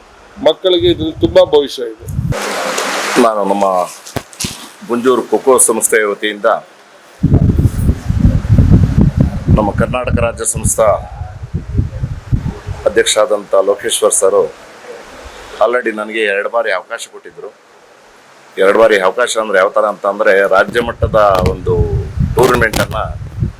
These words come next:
Speaker 2: ಒಂದ್ಸಲ ಸೀನಿಯರ್‌ಗೆ ಅವಕಾಶ ಕೊಟ್ಟರು, ಒಂದ್ಸಲ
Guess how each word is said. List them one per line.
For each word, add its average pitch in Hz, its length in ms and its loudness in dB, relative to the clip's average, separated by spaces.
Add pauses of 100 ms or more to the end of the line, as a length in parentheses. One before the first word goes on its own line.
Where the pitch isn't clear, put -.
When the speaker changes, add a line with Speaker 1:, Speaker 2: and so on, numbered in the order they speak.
(160)
Speaker 2:
ಒಂದ್ಸಲ 110 340 4
ಸೀನಿಯರ್‌ಗೆ 120 480 0
ಅವಕಾಶ 101 300 0
ಕೊಟ್ಟರು, - 520 -6 (500)
ಒಂದ್ಸಲ 98 300 0